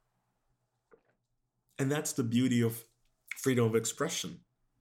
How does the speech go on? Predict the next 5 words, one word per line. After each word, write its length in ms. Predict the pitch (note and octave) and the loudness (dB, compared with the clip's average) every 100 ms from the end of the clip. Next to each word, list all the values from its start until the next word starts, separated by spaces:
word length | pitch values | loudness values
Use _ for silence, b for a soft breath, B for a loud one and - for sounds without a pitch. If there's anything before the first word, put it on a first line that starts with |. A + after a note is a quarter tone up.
| _ _ - _ _ - _ B B B B B - | _ _ -20 _ _ -20 _ B B B B B -2
Living 320 | A#2+ B2 A#2+ | 0 2 2
life 280 | A#2+ B2+ - | 0 0 -2
on 220 | B2 A2 | -2 2
your 240 | A#2 A#2 A2+ | 2 2 2
terms. 800 | - C#3+ C3 G2 - - - | -2 -2 -2 -6 -8 -8 -10